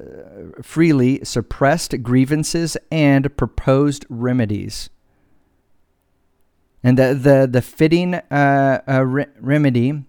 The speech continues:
uh, for evil counsels is good ones. Believing in the power of reason as applied through public dis-, uh, d-, uh, discussion, they ins-, uh, ensued,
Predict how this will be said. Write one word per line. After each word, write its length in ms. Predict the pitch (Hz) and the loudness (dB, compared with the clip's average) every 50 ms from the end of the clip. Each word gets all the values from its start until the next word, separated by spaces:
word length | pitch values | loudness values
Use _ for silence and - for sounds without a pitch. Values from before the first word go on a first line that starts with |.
| _ - - - | _ -18 -12 -6
uh, 140 | 127 120 120 | -4 -4 -4
for 320 | 117 - - 131 120 123 - _ | -4 -4 -4 -4 -4 -4 -6 _
evil 400 | - 143 147 147 156 165 165 160 | -2 -2 -2 -2 -2 -4 -6 -6
counsels 680 | - - - 170 156 156 143 - - 113 120 139 - - - - - - - - _ - | -10 -10 -8 -6 -6 -6 -8 -6 -6 -6 -6 -8 -10 -16 -20 -20 -20 -20 -20 -14 _ 0
is 340 | 131 131 139 143 135 131 - - 120 117 104 104 | 2 4 4 4 2 -2 -8 -12 -12 -12 -10 -6
good 220 | 101 123 127 127 | -2 -2 -2 0
ones. 540 | 127 113 110 101 104 101 101 107 - - - _ _ _ _ _ _ _ _ _ _ _ _ _ - 117 | 0 -2 -4 -4 -6 -10 -12 -12 -14 -16 -18 _ _ _ _ _ _ _ _ _ _ _ _ _ -12 -6
Believing 540 | 113 123 123 127 139 156 147 156 170 165 165 | -4 0 4 4 4 4 4 4 4 4 4
in 300 | 165 - - 151 143 143 | 2 2 2 2 4 4
the 80 | 139 131 | 4 2
power 420 | - - 135 135 139 143 147 143 | 2 2 4 4 6 6 4 4
of 260 | - - 123 113 117 | 2 0 -2 -4 -4
reason 520 | 123 135 151 156 151 160 165 165 160 151 - _ - | -2 -2 -2 -2 -2 -4 -4 -2 -4 -4 -6 _ -6
as 300 | 135 127 127 127 120 117 | -4 -2 -2 -2 -2 -4
applied 540 | 117 - - - 131 135 139 143 147 139 139 | -6 -8 -6 -4 -2 0 0 0 0 -2 -4
through 240 | - - 120 113 | -8 -6 -6 -6
public 440 | 101 - - 127 120 120 110 - 113 | -6 -6 -6 -6 -4 -4 -6 -6 -4
dis-, 280 | 117 139 147 139 - - | -2 -2 -2 -2 -4 -8
uh, 100 | 113 117 | -8 -8
d-, 200 | 120 107 - 73 - - | -8 -10 -12 -14 -12 -10
uh, 500 | 117 123 120 117 117 113 113 110 104 98 87 - - | -8 -6 -4 -4 -4 -4 -4 -4 -6 -8 -10 -10 -10
discussion, 640 | 113 117 - - - 139 143 139 - - 175 180 175 - - - - - - - _ - | -10 -10 -8 -4 -2 -2 -2 -2 -2 -4 -6 -6 -8 -12 -18 -20 -20 -20 -20 -20 _ -6
they 220 | - 123 131 139 143 | 0 4 6 6 6
ins-, 500 | 151 - 143 131 135 - - - - - - - - | 4 4 2 0 0 -2 -4 -8 -10 -10 -12 -8 -4
uh, 320 | 135 143 135 131 131 131 - - _ _ _ - | 0 0 2 2 2 0 -2 -4 _ _ _ -6
ensued, 760 | 123 123 123 - - - - - 151 160 165 170 175 170 | -4 -4 -4 -6 -8 -12 -8 -6 -4 -2 -2 -2 -2 -4